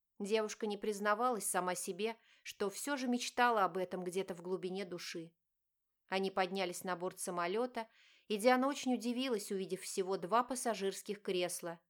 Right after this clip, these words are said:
и большую кровать. «Это частный самолет, здесь только мы и пилоты», пояснил муж, заметив ее округлившиеся глаза.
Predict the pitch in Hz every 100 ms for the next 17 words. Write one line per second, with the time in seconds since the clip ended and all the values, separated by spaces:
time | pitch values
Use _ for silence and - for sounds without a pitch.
0 | - 185 185 170 202 196 190 175 165 160
1 | - _ _ _ _ _ _ _ _ _
2 | _ _ 151 165 - 156 160 - 196 170
3 | 165 165 156 170 165 165 165 151 - _
4 | _ - 151 170 170 - 170 165 170 170
5 | 175 190 202 196 160 151 151 147 139 _
6 | _ _ _ 180 180 - 180 175 175 226
7 | 254 - _ _ 190 196 196 226 247 247
8 | 247 220 202 202 170 175 170 190 170 180
9 | 170 170 165 156 156